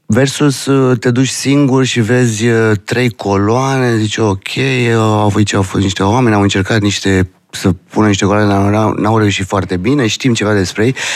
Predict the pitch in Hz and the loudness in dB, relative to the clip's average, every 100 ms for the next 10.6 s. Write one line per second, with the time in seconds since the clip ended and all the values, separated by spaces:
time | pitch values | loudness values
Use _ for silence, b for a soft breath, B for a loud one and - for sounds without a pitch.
0 | B - 113 98 117 110 107 123 - 110 | B -2 -2 0 0 0 0 -2 0 0
1 | 101 - 110 101 - - 98 95 95 107 | -2 -2 0 0 0 -2 0 0 0 -2
2 | 101 110 98 - 98 92 90 B B B | 0 0 -2 0 0 0 -2 B B B
3 | B B - - 117 107 101 101 95 95 | B B -10 0 2 2 0 -2 0 0
4 | 92 90 95 90 92 110 98 92 90 90 | 0 0 0 -2 -2 0 2 2 0 2
5 | 92 98 95 90 - 107 107 92 87 - | 0 0 0 0 -2 0 2 2 0 0
6 | 95 95 92 90 92 90 90 90 90 90 | -2 0 0 0 0 0 0 2 0 0
7 | 98 - 107 101 101 107 104 98 - 101 | -2 -2 0 2 4 2 2 0 0 -4
8 | - 113 98 98 95 101 98 95 104 104 | -2 -2 0 -2 -2 0 0 0 0 0
9 | 101 98 92 - 110 98 95 60 90 101 | 0 -2 -2 -4 -2 0 0 0 0 0
10 | 101 101 98 98 95 | 2 2 2 2 0